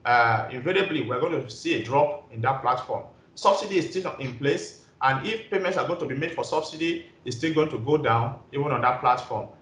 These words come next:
Then we still have letters of credit, uh, that will mature, uh, before the end of the year. And if payments also are, if they are also considered, then in one way or the other, we're gonna say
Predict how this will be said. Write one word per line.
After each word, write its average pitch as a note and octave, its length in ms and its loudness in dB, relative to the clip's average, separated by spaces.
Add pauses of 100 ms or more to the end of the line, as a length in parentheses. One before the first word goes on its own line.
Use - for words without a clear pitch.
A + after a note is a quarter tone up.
(100)
Then D#3+ 220 4
we E3 60 0
still G3 220 -4
have F#3 180 4
letters F#3 240 2
of - 200 -2
credit, E3+ 400 0 (300)
uh, C3 220 4
that B2 200 0
will C#3 80 -4
mature, C#3 680 2
uh, B2 240 0
before D#3+ 200 -2
the C3+ 80 -2
end C#3 120 0
of A#2 100 -2
the A#2 60 -4
year. A#2 380 0 (280)
And C3+ 180 2
if G3 140 0
payments F3+ 320 -2
also F3+ 220 -2
are, D3 180 4
if - 100 -2
they C#3 60 2
are C#3 80 6
also - 140 0
considered, C3 640 -4 (320)
then B2+ 320 0
in C#3 100 -4
one D#3 160 0
way D3+ 100 0
or A#2+ 140 4
the B2 100 2
other, A#2 240 4
we're A2+ 120 -2
gonna C3+ 180 -2
say A#2 480 -2